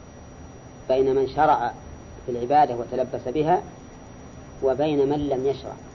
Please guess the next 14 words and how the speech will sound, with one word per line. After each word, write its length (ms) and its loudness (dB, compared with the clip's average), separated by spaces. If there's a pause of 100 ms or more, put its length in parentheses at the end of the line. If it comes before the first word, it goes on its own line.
(1120)
فمن 260 2
تلبس 500 4
بها 380 4
لزمته 640 2 (120)
بنفسه، 380 0 (1160)
ومن 240 12
لم 140 8
يشرع 220 0
فيها 320 -2 (960)
جاز 180 4
أن 160 4
يستنيب 320 -4 (1160)
في 100 0
محل 340 -4